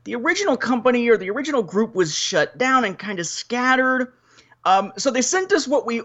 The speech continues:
ordered, but what we ordered was Sabacc, and what we got was a slot machine.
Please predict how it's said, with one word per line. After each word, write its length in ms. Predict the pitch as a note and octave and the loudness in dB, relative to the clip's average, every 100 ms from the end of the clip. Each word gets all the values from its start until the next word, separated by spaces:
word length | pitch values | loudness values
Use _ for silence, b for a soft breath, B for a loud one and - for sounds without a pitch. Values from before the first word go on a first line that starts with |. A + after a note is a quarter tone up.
| _ | _
ordered, 680 | D4 F4+ D#4+ A#3 A3 G#3 F3 - | 4 4 4 2 0 -2 -8 -2
but 140 | B3 | 2
what 120 | A#3+ | 2
we 80 | A3+ | 0
ordered 440 | - D#4 E4+ C4+ A#3 | -2 0 2 0 0
was 480 | A3+ A3 G3 F3 _ _ _ | 0 0 -2 -12 _ _ _
Sabacc, 840 | - - D#3 F4 E4+ C4+ - - _ _ _ _ _ _ _ _ A#3 | -18 -18 -6 2 4 4 2 -8 _ _ _ _ _ _ _ _ -4
and 280 | B3 B3 B3 | -2 0 -2
what 100 | A3+ | -4
we 100 | A3 | -2
got 400 | A#3 A#3+ A3+ G3+ | 0 0 -2 -4
was 300 | G#3 G#3 F#3 | -6 -4 -6
a 280 | G3 F3 C#3+ _ _ | -6 -6 -8 _ _
slot 680 | - - - G3+ A#3 A#3+ - | -18 -12 -6 -2 -2 -2 -10
machine. 440 | C#4 D#4 G4 G4+ | -10 -8 -10 -10